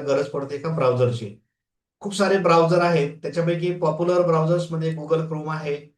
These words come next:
मा-, Microsoft Edge आहे, Opera आहे.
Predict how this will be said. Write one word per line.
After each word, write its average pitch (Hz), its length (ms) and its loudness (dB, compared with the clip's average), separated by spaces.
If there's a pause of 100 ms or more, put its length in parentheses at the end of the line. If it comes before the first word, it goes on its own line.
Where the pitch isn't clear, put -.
(420)
मा-, 135 280 -2
Microsoft 147 720 0
Edge 147 220 -4
आहे, 139 340 -2 (360)
Opera 143 360 0
आहे. 139 320 -2